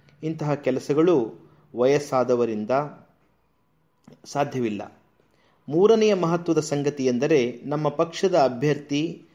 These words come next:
ಪಕ್ಷದ ಶಿಸ್ತಿನ ಚೌಕಟ್ಟಿನೊಳಗೆ ಇರಬೇಕು. ಪಕ್ಷದ ನಿಯಮಗಳಿಗೆ ಬದ್ಧನಾಗಿ ಅದರ ಕಟ್ಟಳೆಗಳ ಮಧ್ಯೆ ಕೆಲಸ ಮಾಡುವ ಛಾತಿ ಇರಬೇಕು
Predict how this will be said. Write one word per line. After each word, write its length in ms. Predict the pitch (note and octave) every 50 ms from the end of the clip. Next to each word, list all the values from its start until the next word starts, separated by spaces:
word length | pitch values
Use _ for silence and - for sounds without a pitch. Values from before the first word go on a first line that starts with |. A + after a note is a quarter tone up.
| _ _ _ _ _
ಪಕ್ಷದ 440 | E3 E3+ E3+ - - - G3 F#3+ E3+
ಶಿಸ್ತಿನ 580 | E3 - - E3+ E3 E3+ - - A3 G#3+ G3
ಚೌಕಟ್ಟಿನೊಳಗೆ 800 | F#3+ G3 - D3+ D3 D3 - D3+ - D#3+ C#3+ C3+ B2 C3 D3 D#3+
ಇರಬೇಕು. 520 | C#3+ B2 A#2 G2+ - G#2+ G#2 - - - - _ _ _ _ _ _ _ _ _ _ _ _
ಪಕ್ಷದ 360 | E3+ F3 F3 - - G3+ F#3
ನಿಯಮಗಳಿಗೆ 720 | F#3 E3 C#3+ C#3+ D#3 D#3+ E3+ E3 D#3 D#3 D3 C#3+ C3+ C3+
ಬದ್ಧನಾಗಿ 800 | A2+ G#2+ A#2+ A#2+ A#2+ A#2+ C3+ C#3+ C#3 C3 B2 A#2+ B2 C3+ D#3 D#3 - -
ಅದರ 180 | C3 B2+ B2 A#2+
ಕಟ್ಟಳೆಗಳ 640 | - - B2+ - - - F3+ F3+ F3 D#3 D#3 D3 C3+
ಮಧ್ಯೆ 560 | B2 A#2 B2 B2 A#2+ - - E3 D3 A#2+ A#2
ಕೆಲಸ 380 | A#2+ A#2+ - C3+ D3 D3 D3 D#3+
ಮಾಡುವ 360 | D3+ C#3+ C3+ C3 B2 A#2+ A#2+
ಛಾತಿ 440 | A#2 A#2+ - - C3 C3+ C3 - D3
ಇರಬೇಕು 520 | C3 A#2+ A2+ G2+ G2+ F#2 - - - -